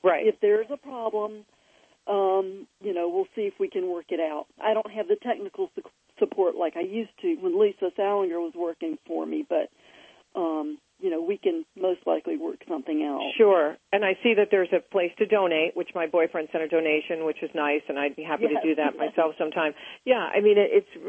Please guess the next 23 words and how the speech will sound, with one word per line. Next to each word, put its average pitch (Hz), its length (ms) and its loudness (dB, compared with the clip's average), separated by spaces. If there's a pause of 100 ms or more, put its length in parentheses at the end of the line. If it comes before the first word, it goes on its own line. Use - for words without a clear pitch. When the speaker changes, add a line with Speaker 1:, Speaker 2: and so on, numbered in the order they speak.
(120)
Speaker 1:
it's - 140 -2
really 208 320 6
great 220 300 6
because 185 180 2
the - 80 -10
cost 214 260 -2
of 175 60 -10
a 175 40 0
website's 180 440 2
very 165 160 0
expensive. 190 480 -4
I 147 80 -2
know 165 160 0
that 156 140 -2
myself. 147 460 -2 (760)
When 214 340 2
Speaker 2:
Yeah. 220 80 0
Speaker 1:
I 262 100 4
go 294 140 6
onto 262 200 4
YouTube, 202 600 2 (220)
I, 185 340 2 (220)
I'm 190 520 -4